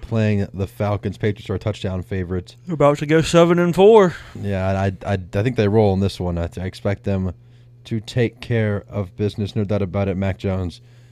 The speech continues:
Speaker 1: has established himself as the Offensive Rookie of the Year favorite.
Speaker 2: He looks like he's starting to establish himself as an elite quarterback in the league, too. It seems like week by week,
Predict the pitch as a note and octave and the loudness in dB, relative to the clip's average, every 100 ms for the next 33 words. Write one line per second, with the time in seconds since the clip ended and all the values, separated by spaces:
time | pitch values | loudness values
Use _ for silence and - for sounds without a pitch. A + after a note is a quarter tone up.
0 | - - - G2+ F2 A2 G2+ F#2+ - F#2 | -20 -14 -6 -4 -2 -2 -2 -4 -6 -8
1 | - F#2+ F2 - - F#2 F2 G2 F#2 F2+ | -4 -4 -4 -10 -8 -8 -6 -6 -4 -6
2 | E2+ F2 F#2 - E2+ E2+ E2+ - F2+ E2+ | -8 -10 -10 -8 -8 -6 -6 -4 -6 -6
3 | E2+ - - - - - - - - - | -8 -12 -20 -20 -20 -20 -20 -20 -20 -12
4 | F#3 D3 G3+ - D#3+ - C#3 - D3+ D3+ | -8 -4 -4 -2 -4 -4 -8 -2 2 4
5 | D3 C3+ B2+ - C#3 D3 D3 C3+ D3 B2+ | 2 -2 -4 0 6 6 6 2 0 0
6 | C3+ B2+ B2 - B2 B2+ - C3 B2+ A#2+ | 2 2 2 0 0 0 -2 -4 -2 -2
7 | A#2 D#3 - - - C3 C#3+ B2 G2 F#2+ | -2 -2 -4 -8 -6 0 2 2 0 -8
8 | G2 - A#2+ A2+ A#2 A2 G2+ - - A#2+ | -10 -10 -6 -4 -4 -6 -8 -8 -4 -4
9 | F#2+ - - - - - B2+ B2 - E3 | -4 -14 -20 -20 -20 -6 -2 -2 0 2
10 | E3 C#3+ D3+ C3+ A#2+ D3 C#3+ C#3 D3 C3 | 2 4 4 2 2 0 2 4 4 4
11 | C#3 C3 A#2 | 0 0 -2